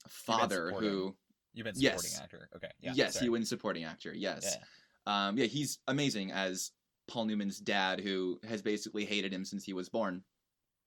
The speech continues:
Speaker 1: What do you, uh, okay, I have not seen hud. I will get, I definitely will be getting to it. But, um, what do you think about the, a lot of people allege that maybe Patricia Neal's nomination and win is category fraud.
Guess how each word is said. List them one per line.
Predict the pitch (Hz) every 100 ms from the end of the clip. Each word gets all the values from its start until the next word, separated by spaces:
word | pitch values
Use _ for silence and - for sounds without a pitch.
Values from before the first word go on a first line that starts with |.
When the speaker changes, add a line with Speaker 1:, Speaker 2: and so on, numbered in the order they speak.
| _ _
Speaker 1:
What | - 156 190 - -
do | 151 185
you, | 185 180 -
uh, | 143 -
okay, | 147 156 -
I | 156
have | 160 160
not | 135 110 92 -
seen | - - 123 113
hud. | 104 101 95 -
I | 101
will | 101
get, | 92 101 - _
I | 104 101 90 _ 101
definitely | 113 104 107 95
will | 92
be | 87
getting | 87 90 90
to | - 92
it. | 92 - - - _ _
But, | 117 123 117 -
um, | 117 107 104
what | 113 117 139
do | 160
you | 170
think | 151 - 131 113 -
about | 107 104 101 -
the, | 107 98 95 95 - 71 - - - - - - 85
a | 117
lot | 127 135
of | 131
people | 135 127 104
allege | 110 107 101 -
that | 95
maybe | 104 104 104
Patricia | - - 117 -
Neal's | 104 98 98 95 110
nomination | 98 95 98 95 - 95 92 92 _ _
and | 98 95
win | 101 101 95
is | 90 -
category | - 101 110 135 135
fraud. | 147 156 147 160 185